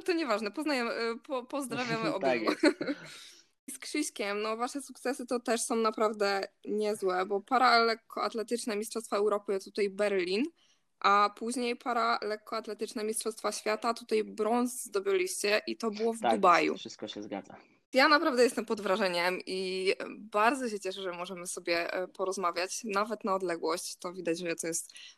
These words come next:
Speaker 1: możliwe. I, e, na początek to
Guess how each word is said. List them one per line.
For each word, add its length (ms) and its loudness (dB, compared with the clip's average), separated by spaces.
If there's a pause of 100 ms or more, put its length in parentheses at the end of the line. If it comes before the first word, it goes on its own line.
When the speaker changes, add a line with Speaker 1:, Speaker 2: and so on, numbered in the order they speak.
(120)
Speaker 1:
możliwe. 720 4 (480)
I, 440 2 (160)
e, 200 4
na 200 4
początek 800 2
to 360 0